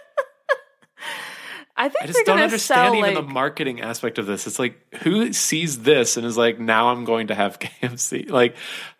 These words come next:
Speaker 2: this, I guess it's got us talking about it. <laughs> That's,
Speaker 1: Yeah.
Speaker 2: that's really all.
Speaker 1: Is it one of those things like any
Speaker 2: Any pu-, any
Speaker 1: any
Speaker 2: publicity
Speaker 1: publicity
Speaker 2: is
Speaker 1: is
Speaker 2: good
Speaker 1: good? But
Speaker 2: publicity.
Speaker 1: yeah, I couldn't. I, I knew what it was, then I couldn't think of it. <laughs> That.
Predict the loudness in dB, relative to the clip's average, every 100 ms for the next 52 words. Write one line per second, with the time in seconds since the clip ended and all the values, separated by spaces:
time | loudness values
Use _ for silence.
0 | _ -2 -2 -4 _ _ _ _ _ _
1 | _ _ _ 0 2 2 0 2 4 4
2 | 0 -2 -2 -2 -4 -6 -2 -2 0 -2
3 | -6 _ _ _ _ -14 -12 -12 -20 -20
4 | -14 -6 0 4 6 6 4 0 -2 -2
5 | -2 -4 -6 -8 0 0 2 2 2 2
6 | 0 -4 0 0 0 -2 -4 -2 -4 -6
7 | _ _ _ _ _ _ _ -8 -8 -10
8 | -10 -4 -4 0 0 2 0 2 2 0
9 | 0 -2 -4 -4 0 2 2 2 2 2
10 | 0 0 0 0 2 2 4 4 2 2
11 | 0 0 0 0 0 -2 -2 -2 -4 -6
12 | -16 -10 -6 0 2 2